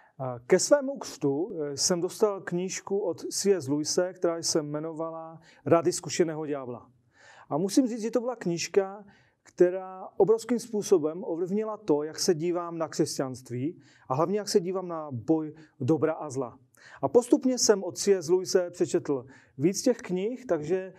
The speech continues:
mě začal zajímat i ten jeho osobní život a začal jsem to jak kdyby, mm, potom pátrat. A našel jsem příběh o přátelství, které významně ovlivnilo život dvou mužů, ale nejenom, eh, jejich život,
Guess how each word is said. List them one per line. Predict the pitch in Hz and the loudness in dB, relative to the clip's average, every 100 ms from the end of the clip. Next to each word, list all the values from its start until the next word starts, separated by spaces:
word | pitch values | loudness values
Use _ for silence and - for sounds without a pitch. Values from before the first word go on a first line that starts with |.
| - - | -20 -6
mě | 156 | 0
začal | 156 185 202 | 2 4 2
zajímat | 196 202 202 | 2 -2 -4
i | - | 0
ten | 214 196 | 2 2
jeho | 185 196 | -2 -2
osobní | 185 - 190 202 | 0 2 2 0
život | 175 190 147 | -2 -2 0
a | 139 | -2
začal | 151 165 | 0 0
jsem | - 175 | 0 -2
to | 147 175 | 0 -2
jak | 165 | -2
kdyby, | 156 151 175 170 170 - _ _ 180 | -4 0 2 0 -4 -20 _ _ -8
mm, | 160 156 - | -6 -4 2
potom | 175 175 | 6 8
pátrat. | 170 185 - 123 - - _ _ _ _ _ _ _ _ _ _ _ _ - - - - | 6 4 -2 -4 -6 -20 _ _ _ _ _ _ _ _ _ _ _ _ -20 -18 -8 0
A | |
našel | 156 156 262 | 2 6 6
jsem | 302 | 4
příběh | 277 - 151 143 151 | 0 0 2 0 0
o | - | 0
přátelství, | 208 - 135 131 117 - 117 110 - - _ _ _ _ _ _ | 0 2 0 0 -6 -8 -10 -10 -10 -16 _ _ _ _ _ _
které | 196 185 | 10 10
významně | 156 208 247 254 247 277 | 6 -2 -2 -2 -6 -6
ovlivnilo | 214 208 220 240 226 | -4 -4 -4 -6 -4
život | 170 214 226 180 | -2 -2 0 0
dvou | 139 214 | 2 2
mužů, | 226 151 113 123 - | 2 -6 -6 -8 -4
ale | 156 170 | -4 -2
nejenom, | 175 262 247 160 | -4 -4 -6 -6
eh, | 135 156 139 135 | -6 -6 -6 -6
jejich | 131 147 139 123 | -4 -4 -4 -4
život, | 135 131 196 | -2 -2 -6